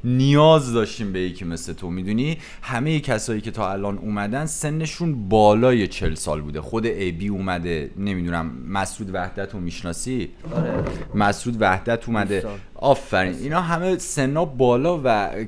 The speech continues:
Speaker 1: کسایی که این ویدیو رو، ویدیوها رو می‌بینن معمولاً جوونان. یعنی بهت بگم مثلاً کسایی که می‌بینن خب بیشتر بازه سنی هجده تا سی سال دارن. برای همین هم من خیلی خوب تو رو می‌فهمم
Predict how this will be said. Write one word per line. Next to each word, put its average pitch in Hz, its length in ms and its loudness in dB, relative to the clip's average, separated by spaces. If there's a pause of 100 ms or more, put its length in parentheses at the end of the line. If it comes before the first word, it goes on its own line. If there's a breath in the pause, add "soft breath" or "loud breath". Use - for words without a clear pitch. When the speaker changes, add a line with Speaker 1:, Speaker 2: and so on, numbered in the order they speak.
Speaker 1:
کسایی 147 420 0
که 180 120 -6
این 170 100 -2
ویدیو 156 380 0
رو، 147 200 4
ویدیوها 135 560 0
رو 131 80 0
می‌بینن 135 400 0
معمولاً 123 920 2
جوونان. 98 680 -2
یعنی 90 220 -2
بهت 98 200 0
بگم 101 300 -2
مثلاً 95 400 -2
کسایی 101 480 -2
که 95 140 -6
می‌بینن 87 580 -2
خب 117 340 -4 (600 loud breath)
بیشتر 131 600 2
بازه 117 440 2
سنی 127 420 -2
هجده 107 420 0
تا 120 140 -4
سی - 260 -6
سال 92 320 -2
دارن. 85 260 -2
برای 117 220 2
همین 147 320 0
هم 139 240 -2
من 160 440 0
خیلی 156 280 -2
خوب 147 280 -6
تو 139 120 0
رو 131 100 4
می‌فهمم 117 720 0